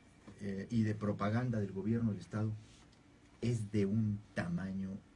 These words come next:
brutal, Brenda. El gobierno de Chihuahua se gasta cerca de mil millones de pesos en, eh, convenios de publicidad con medios de comunicación.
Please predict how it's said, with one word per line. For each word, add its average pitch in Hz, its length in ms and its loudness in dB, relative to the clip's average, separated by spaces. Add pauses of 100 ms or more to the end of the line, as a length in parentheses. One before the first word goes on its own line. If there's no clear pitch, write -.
(240)
brutal, 98 520 0 (260)
Brenda. 80 400 -4 (720)
El 113 100 -4
gobierno 139 280 -2
de 113 80 -2
Chihuahua 107 480 -2 (160)
se - 180 -12
gasta 101 400 -4 (460)
cerca 104 300 -2
de 98 180 -2
mil 117 400 2 (580)
millones 101 600 2 (100)
de 90 100 -6
pesos 101 480 -4 (560)
en, 92 360 -6
eh, 87 260 -8
convenios 101 380 0
de 98 80 -4
publicidad 95 580 -8
con - 160 -6
medios 87 220 -4
de 85 80 -6
comunicación. 78 720 -8